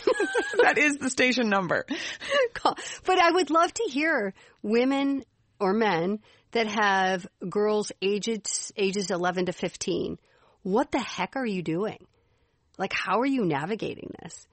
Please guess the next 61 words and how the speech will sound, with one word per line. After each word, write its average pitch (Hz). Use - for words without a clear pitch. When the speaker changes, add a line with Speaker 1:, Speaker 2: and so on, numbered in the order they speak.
Speaker 2:
I 165
know. 147
Speaker 1:
Because 233
I, 220
it's 247
easy 247
for 220
me 196
to 185
say, 190
if 160
I 185
had 196
a 185
daughter, 208
no 214
way 208
in 190
hell 196
she'd 214
have 208
an 202
Instagram 247
Speaker 2:
I 214
Speaker 1:
account. 220
Speaker 2:
know. 214
It's 233
Speaker 1:
Easy 254
Speaker 2:
easy 254
Speaker 1:
for 320
me -
Speaker 2:
for 349
Speaker 1:
to 302
Speaker 2:
me 285
to 269
Speaker 1:
say. 247
Speaker 2:
say 233
that 220
too, 185
even 180
with 175
a 170
seven-year-old, 151
you 170
know, 165
or 170
a 165
Speaker 1:
Yeah. 170
Speaker 2:
six-year-old. 160
I -
get 170
it. 127
Uh, 160
that's 170
why 175
I 165
wanna 160
be 156
clear 151
that, 143
like, 143